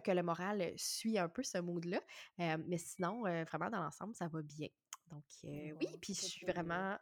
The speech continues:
Speaker 1: très, très heureuse que tu sois là. Ça fait déjà, mon Dieu, ça fait déjà plusieurs mois qu'on s'est parlé puis qu'on tentait, là, de trouver une date, euh, euh, pour cet appel-là. Puis, euh, vraiment tr-, très, très heureuse que ça se fasse, euh,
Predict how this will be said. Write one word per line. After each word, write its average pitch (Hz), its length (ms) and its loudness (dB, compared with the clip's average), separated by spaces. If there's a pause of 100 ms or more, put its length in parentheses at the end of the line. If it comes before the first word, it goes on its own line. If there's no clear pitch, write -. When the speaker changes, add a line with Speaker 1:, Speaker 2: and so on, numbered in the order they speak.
Speaker 1:
très, 208 440 0
très 226 240 0
heureuse 208 220 2
que - 80 2
tu - 100 -6
sois 180 180 4
là. 220 120 4
Ça 202 140 0
fait 180 160 2
déjà, 180 340 6 (680)
mon 185 140 2
Dieu, 175 140 -2
ça 185 120 -2
fait 180 140 2
déjà 185 200 4
plusieurs 247 400 4
mois 202 260 4
qu'on 190 140 2
s'est 175 140 -4
parlé 190 520 0
puis - 100 -12
qu'on 165 180 -2
tentait, 170 400 0
là, 170 100 2
de 160 100 -2
trouver 170 260 -4
une 165 120 0
date, 165 360 -2
euh, 156 160 0 (680)
euh, 170 560 6 (220)
pour 214 260 10
cet - 260 6
appel-là. 196 680 8
Puis, 190 500 2
euh, 175 300 8
vraiment 180 400 2
tr-, - 160 -14 (540)
très, 233 140 0
très 269 240 4
heureuse 190 240 2
que 185 100 -2
ça 170 180 -4
se - 180 -8
fasse, 196 500 0
euh, 165 560 -2